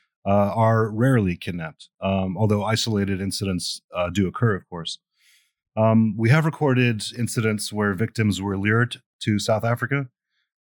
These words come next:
uh, on the promise of a business deal or a romantic, uh, liaison, um, and then kidnapped upon their arrival there. There's also been a headline-grabbing series of kidnaps of business people of mainly South Asian descent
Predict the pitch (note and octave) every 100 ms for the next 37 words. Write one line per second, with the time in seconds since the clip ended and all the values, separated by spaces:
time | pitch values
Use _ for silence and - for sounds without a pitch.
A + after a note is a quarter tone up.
0 | - F2 F2 F#2 F#2 G#2+ G2 F#2+ - F#2
1 | F#2+ F2+ F2 B2 B2 - B2+ B2 B2 B2
2 | G2+ G2 F#2+ F#2+ F#2+ G2 G2+ G2 G#2 F2
3 | - F#2+ F#2+ G2 A2 A2 A2 G#2+ G#2 -
4 | _ _ _ - F#2 F#2 F#2 F#2 F2+ -
5 | - G#2 G#2 G2 - A2 G2+ - G#2 -
6 | G#2+ G2 F#2+ F#2+ F#2 F2+ F2 E2+ D#2 _
7 | _ _ _ _ _ _ _ _ _ _
8 | _ A2+ A#2+ C#3 D3+ C3 C3 A#2+ A2+ G#2+
9 | G2 B2+ B2 A2+ G2+ A2 G#2+ G#2+ G2+ G2
10 | - A#2+ G#2+ G#2+ G2 G#2 F#2+ - A#2+ G#2+
11 | G2+ - - - F2+ F#2+ F2 A2 A2 G2+
12 | - A2 G#2+ G2+ F#2 - _ G2+ G#2+ G2+
13 | F#2 - G#2+ G#2+ G#2+ G2+ F#2 F#2 G#2+ A#2